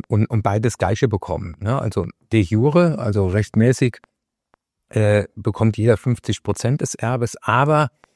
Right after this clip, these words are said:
dann sagt einer von außen, „Ja, guck mal da, der, der ist Hartz-vier-Empfänger, der andere ist Lotto-Millionär.“ Das wäre doch viel gerechter, wenn der, äh, der eine neunzig und der andere zehn Prozent vom Erbe bekommt. Der hat doch schon genug. Ne? Und das ist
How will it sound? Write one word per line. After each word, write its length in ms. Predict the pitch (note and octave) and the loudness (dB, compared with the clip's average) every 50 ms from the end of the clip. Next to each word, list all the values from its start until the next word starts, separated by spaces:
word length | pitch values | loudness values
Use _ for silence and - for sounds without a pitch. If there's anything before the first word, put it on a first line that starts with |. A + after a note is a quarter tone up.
| _ _ _ _ - | _ _ _ _ -4
dann 160 | G#2+ G#2+ G#2 | -2 -2 2
sagt 240 | A2 B2 G#2+ G#2+ - | 2 0 -2 -2 -6
einer 220 | A2+ G#2+ G#2 G2 | -4 -2 -2 -4
von 160 | - - F#2+ | -2 -4 -2
außen, 260 | F#2+ G#2 G#2 G2 - G#2 | -2 -2 -2 -2 -2 -4
„Ja, 80 | G2 | -4
guck 220 | - - A2+ - G#2 | -2 -4 -4 -2 -2
mal 100 | G2+ G2 | -2 0
da, 180 | G#2 G#2 A#2 | 0 0 0
der, 160 | G#2 G2+ G2 | 2 0 0
der 220 | F#2+ - A2+ G2+ G#2 | 0 0 0 -2 -2
ist 100 | - - | -2 -2
Hartz-vier-Empfänger, 800 | G2+ G2+ - - - A#2+ B2+ A#2+ A2+ - - A#2 A#2+ A#2+ A2+ | -4 -6 -6 -6 -4 -2 0 0 0 -2 -2 -2 -2 0 0
der 140 | G2+ G2+ G2 | 0 0 0
andere 260 | G2+ A2 A2 A2 G#2 | 0 2 2 2 0
ist 100 | F#2+ - | 0 0
Lotto-Millionär.“ 720 | G#2 G#2+ B2 - B2+ A#2+ B2 A#2+ A2+ A2+ A2+ A#2 A2+ A2+ G#2+ _ _ _ _ _ _ _ - | -2 -4 -2 0 0 0 2 0 0 0 0 -2 -2 -4 -6 _ _ _ _ _ _ _ -10
Das 220 | - - - - | -8 -8 -8 -2
wäre 140 | - A#2 A#2 | -2 -2 0
doch 120 | A#2+ G#2+ | 0 -4
viel 220 | - - B2 A2+ G#2 | -2 0 0 0 2
gerechter, 560 | - G2+ F2+ A2 G#2+ - - - C3 B2+ A2+ _ _ - - - - - _ - - | 2 2 2 2 0 0 -2 -2 -2 -2 -2 _ _ -20 -20 -20 -20 -20 _ -18 -6
wenn 300 | - G#2+ G#2 G#2+ G#2+ G2+ | -2 2 2 2 4 2
der, 420 | G#2 G2+ G2 G2 G2 F#2+ F#2 F#2 _ _ _ _ _ _ _ _ _ _ _ - | 2 2 2 2 2 0 -2 -6 _ _ _ _ _ _ _ _ _ _ _ -10
äh, 340 | A2 G#2 G#2 G2+ G2 F#2+ F2+ | -6 -4 -2 -2 -2 -2 -4
der 160 | - G2+ F#2+ | -4 -4 -2
eine 180 | G2+ G#2+ G#2 G#2 | 0 2 2 4
neunzig 460 | G#2+ G#2 G2 G#2+ A#2+ - - B2+ - | 4 4 4 2 0 0 0 -2 0
und 60 | G#2+ | 0
der 80 | G2 F2+ | 0 2
andere 220 | G#2 G#2 G2+ G2 | 0 0 0 -2
zehn 240 | - - A#2+ A2+ G#2+ - | 0 2 2 2 2 0
Prozent 360 | G2+ - - - F2+ E2 - | -2 -6 -4 -4 -4 -4 -4
vom 160 | - - - | -6 -8 -8
Erbe 280 | - - D#2 C#2+ D#2+ D2 | -8 -10 -10 -8 -8 -10
bekommt. 360 | D#2 D#2+ - - E2 E2 - | -10 -8 -6 -6 -6 -6 -4
Der 220 | C3 C3 A2+ G2 | -4 -4 -2 -2
hat 120 | G#2+ G#2+ - | -2 -4 -4
doch 140 | A2+ F#2+ - | -6 -6 -6
schon 260 | - - F2 D2+ C#2 | -6 -6 -6 -6 -4
genug. 360 | C#2+ D2 C#2+ D#2 D2 C#2+ - - _ _ _ _ - | -6 -6 -6 -8 -8 -10 -14 -20 _ _ _ _ -6
Ne? 180 | - G2+ C3 D3+ | -2 0 2 2
Und 200 | C#3 A2+ G2 B2 | 2 2 2 2
das 120 | B2 - - | 0 0 -2
ist 280 | A#2 - - - - | -4 -6 -6 -12 -18